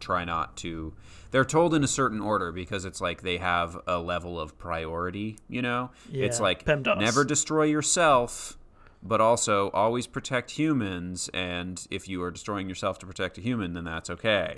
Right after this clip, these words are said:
Speaker 1: and, and, you know,
Speaker 2: Right,
Speaker 1: blah, blah, blah, blah,
Speaker 2: right.
Speaker 1: blah.
Speaker 2: Yeah, and I'm, I'm sure, you know, one entry can't go into exactly, uh, the coding language that went into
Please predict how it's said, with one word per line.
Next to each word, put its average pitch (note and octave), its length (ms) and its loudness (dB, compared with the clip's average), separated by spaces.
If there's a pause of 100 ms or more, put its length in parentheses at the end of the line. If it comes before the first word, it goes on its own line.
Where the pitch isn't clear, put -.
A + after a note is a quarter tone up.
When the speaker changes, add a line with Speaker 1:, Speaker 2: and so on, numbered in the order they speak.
Speaker 1:
and, D#2+ 240 -10
and, D#2+ 340 -12
you F2 120 -10
know, A3+ 100 0
Speaker 2:
Right, A3 180 -2
Speaker 1:
blah, - 120 -8
blah, D#2 100 -12
blah, C#3 100 -12
blah, C3 100 -4
Speaker 2:
right. A#2+ 180 -2
Speaker 1:
blah. - 140 -12 (2000)
Speaker 2:
Yeah, C#3 280 4
and D3 160 -2
I'm, D#3+ 160 -2
I'm E3 100 0
sure, G3 260 4
you D3+ 260 -2
know, C3+ 160 6
one D3 220 4
entry C#3+ 280 0
can't C#3 240 -2
go C3 180 2
into B2 540 2
exactly, C#3 880 2 (380)
uh, C3 320 4
the C3 120 0
coding D3 380 4
language D3+ 640 0
that D3 160 0
went D3+ 140 -4
into D3 520 -2